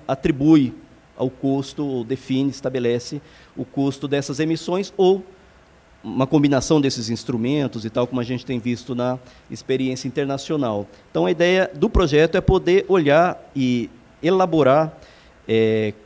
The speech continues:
poss-, essas possíveis abordagens e ter uma análise quanti-, quantificada, econômica dessas abordagens, com três blocos, três componentes. O projeto tem um primeiro componente que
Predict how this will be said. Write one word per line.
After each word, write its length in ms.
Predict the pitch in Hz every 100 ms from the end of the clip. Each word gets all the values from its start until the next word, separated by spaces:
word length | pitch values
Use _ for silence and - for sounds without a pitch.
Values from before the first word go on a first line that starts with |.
| -
poss-, 220 | 147 -
essas 280 | 151 170 143
possíveis 420 | 147 - 131 127
abordagens 720 | 127 127 117 131 151 170 -
e 60 | 190
ter 160 | - 170
uma 120 | 170
análise 760 | 147 135 139 135 131 143 139 - - _ _ _ _
quanti-, 340 | 131 127 - -
quantificada, 680 | 131 120 - - 123 135 131
econômica 540 | 123 123 117 123 123
dessas 280 | 127 123 131
abordagens, 720 | 135 143 127 113 95 101 - - - _ _ _ _
com 140 | 180
três 340 | 185 196 196 180
blocos, 460 | 139 143 147 147
três 220 | - 156 -
componentes. 880 | 165 160 151 120 107 107 104 - - - -
O 80 | -
projeto 320 | - 175 190
tem 120 | 190
um 40 | 185
primeiro 280 | 180 175 175
componente 720 | 170 170 147 143 156 156 165
que 340 | - 147 151